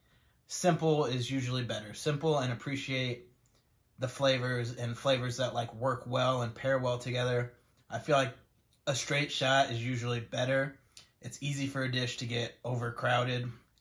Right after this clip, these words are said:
and have too much going on, and for, for the flavor to kinda get lost in that. And I feel like that's kind of what's going on with this for me. But I do, I, like I said, I feel like it would be, like, up there without the fries, but I feel like the fries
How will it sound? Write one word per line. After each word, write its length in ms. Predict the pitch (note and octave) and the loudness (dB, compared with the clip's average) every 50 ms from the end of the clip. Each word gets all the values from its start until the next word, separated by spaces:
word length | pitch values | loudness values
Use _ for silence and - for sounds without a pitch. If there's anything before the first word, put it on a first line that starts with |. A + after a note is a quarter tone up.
| _ - | _ -6
and 100 | A#2+ A#2+ | -2 0
have 200 | C#3 C3 A#2+ - | 0 0 0 -2
too 140 | - C3+ | -4 -2
much 220 | C3+ B2+ B2 A#2+ - | -2 -2 -4 -4 -4
going 200 | B2+ C3 B2 B2+ | -4 -2 -2 0
on, 340 | B2+ B2+ B2+ C3 C3 B2+ - _ _ _ - - _ _ _ _ _ _ _ _ - | 0 0 0 -2 -2 -4 -6 _ _ _ -20 -20 _ _ _ _ _ _ _ _ -8
and 140 | - B2 A#2 | -6 -4 -4
for, 320 | - B2 B2 A#2+ A#2 A#2+ - - - | -2 -4 -4 -4 -6 -8 -12 -18 -14
for 420 | - - B2+ B2+ B2 A#2 A#2+ A#2+ - - - | -6 -4 -2 -2 -2 -2 -4 -8 -12 -12 -10
the 120 | A#2+ A#2 | -10 -8
flavor 340 | - - D3 C#3 C3+ B2+ B2+ | -4 2 2 2 2 2 0
to 60 | B2 | -4
kinda 260 | - - C#3 B2+ A#2 | -2 0 0 0 0
get 180 | A#2 A#2+ A2+ A2+ | -2 -4 -6 -6
lost 360 | A#2 C3+ - - - - - | -4 -4 -4 -4 -6 -8 -14
in 80 | G#2+ G#2 | -14 -12
that. 200 | G#2 G2+ G2+ - - - _ _ - - | -12 -12 -14 -14 -18 -20 _ _ -10 -4
And 80 | C3 | -2
I 60 | C3+ B2+ | -2 0
feel 160 | - D3+ C#3 | 4 4 4
like 100 | C3+ B2+ | 4 4
that's 160 | B2 A#2+ - | 0 -4 -4
kind 240 | - C3+ C3 B2+ A#2+ | -2 -2 0 0 0
of 160 | A2+ A2 - | -2 -4 -6
what's 160 | A#2+ A#2 - | -10 -8 -6
going 260 | - B2+ A#2+ B2 A#2+ | -6 -4 -4 -2 -2
on 200 | A#2+ B2 B2 B2 | -2 -2 -2 -4
with 100 | A#2+ A2+ | -6 -6
this 200 | - B2+ A#2+ - | -8 -8 -10 -10
for 140 | - - B2+ | -10 -10 -6
me. 240 | B2+ B2+ C3 B2 A#2 - - - - _ _ _ _ _ _ _ _ _ _ _ _ _ - - - - - - - - - - _ | -4 -4 -2 -4 -4 -6 -10 -20 -20 _ _ _ _ _ _ _ _ _ _ _ _ _ -20 -20 -20 -20 -20 -20 -20 -20 -20 -8 _
But 100 | - C#3+ | 4 6
I 80 | D3 D3+ | 6 8
do, 200 | D3 D#3+ F3+ F#3 | 8 6 6 6
I, 260 | - D3+ D3+ D3+ C#3 C3 - - | 8 10 10 10 8 4 -2 0
like 200 | C3+ C#3+ D3 D3+ | 2 4 4 4
I 80 | C#3 C3 | 2 2
said, 260 | - C#3+ C3 B2 A#2+ | 2 2 4 4 4
I 80 | A#2 | 2
feel 180 | A#2+ - F3 E3+ | 2 4 6 6
like 160 | F3 E3 - | 6 6 6
it 140 | C#3+ C#3+ C#3 | 2 0 0
would 180 | C3 C3 A#2+ A#2 | 0 -2 -2 0
be, 200 | C3 C3 C3 B2 | -2 0 0 -2
like, 340 | A2+ G#2+ G#2+ G2 G2 - - - - - - _ _ _ _ _ _ _ _ _ _ _ - - | -2 -4 -6 -8 -12 -12 -16 -16 -18 -20 -20 _ _ _ _ _ _ _ _ _ _ _ -2 2
up 240 | C3+ C#3 C3 - | 2 2 2 2
there 280 | - D#3+ D#3 D#3 D#3 D3+ | 2 4 6 6 6 6
without 380 | C3 B2 A#2+ B2 B2 B2 A#2+ - | 4 2 2 4 2 2 2 0
the 80 | A2+ | -6
fries, 520 | - - A#2 A#2 A#2+ B2+ C3+ C#3 C#3 C3 - | -4 0 2 4 4 4 4 4 2 0 -2
but 120 | B2+ A#2+ | -2 -2
I 80 | A#2+ A#2+ | -2 -2
feel 240 | - - C3+ C3+ B2+ | 0 0 0 2 4
like 340 | B2 A#2+ A2+ A2 - - - | 4 4 4 2 -2 -6 -10
the 80 | - | -10
fries 580 | - - - A#2+ A#2+ B2 B2 B2+ B2+ A#2+ A#2+ | -6 0 4 4 6 6 4 2 2 0 -2